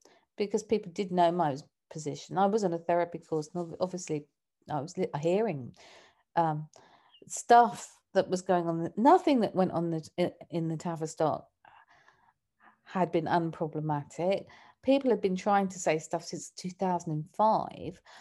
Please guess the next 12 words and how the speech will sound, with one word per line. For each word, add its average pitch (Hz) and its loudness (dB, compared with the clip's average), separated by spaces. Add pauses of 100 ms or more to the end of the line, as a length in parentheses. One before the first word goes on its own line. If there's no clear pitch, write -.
(360)
Uh, 185 2 (200)
pe-, - 0
people 254 2
had 185 -2
been 170 -2
telling 226 4
us 185 -2
at - -12
The 156 -8
Guardian, 156 0
telling 180 0
journalists, 170 0